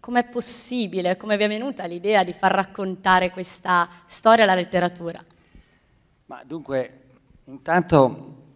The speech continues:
Speaker 2: oggi è una bella giornata, potreste essere a Camogli a fare una passeggiata, invece siete qua. Questa è la cosa che devo dire che da anni ci stupisce.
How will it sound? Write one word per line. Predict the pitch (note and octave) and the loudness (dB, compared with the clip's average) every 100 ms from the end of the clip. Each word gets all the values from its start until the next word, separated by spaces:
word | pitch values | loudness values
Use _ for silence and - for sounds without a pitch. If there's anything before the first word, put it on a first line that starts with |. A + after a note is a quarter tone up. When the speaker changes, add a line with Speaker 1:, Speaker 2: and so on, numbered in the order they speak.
| _ _ - - | _ _ -20 -6
Speaker 2:
oggi | B2+ C#3 C3+ | 4 6 6
è | |
una | B2 B2 | 4 2
bella | B2+ A#2+ | -4 -8
giornata, | G#2 A#2+ B2 C#3+ C#3 B2 G#2 | -8 -4 4 4 6 4 4
potreste | - - G#2+ G2+ A2+ | -2 -10 -8 -4 0
essere | A2 - A#2 G#2 G2+ F#2+ | 0 0 -4 -4 -4 -6
a | F#2+ | -10
Camogli | - A2 A2+ A#2 G#2 G#2 | -10 0 4 6 4 -2
a | |
fare | F#2 - G2 | -4 -8 -10
una | G2 | -10
passeggiata, | F#2+ G2+ - G#2+ G#2 B2+ B2 | -12 -12 -12 -8 0 0 0
invece | F#2+ F#2+ F#2+ | -12 -14 -12
siete | G2+ G2 G2+ | -14 -14 -18
qua. | F#2+ G2 D#2 - - _ _ - - _ | -14 -12 -12 -18 -20 _ _ -20 -20 _
Questa | - C#3+ C#3 - A#2+ A2+ | -2 4 4 4 4 4
è | A2+ | 0
la | A2+ | -4
cosa | A2 A#2+ A2 | -2 -2 -2
che | A2 | -2
devo | A2+ G#2+ | 0 0
dire | A2+ A#2 | 4 2
che | A2+ A2 | 2 -6
da | G#2 | -4
anni | A2+ B2+ C3+ B2+ A2+ G#2+ | -2 2 4 4 4 2
ci | A2 | -2
stupisce. | F#2 - - G2 F2+ - - E2 | -10 -12 -12 -10 -8 -6 -6 -12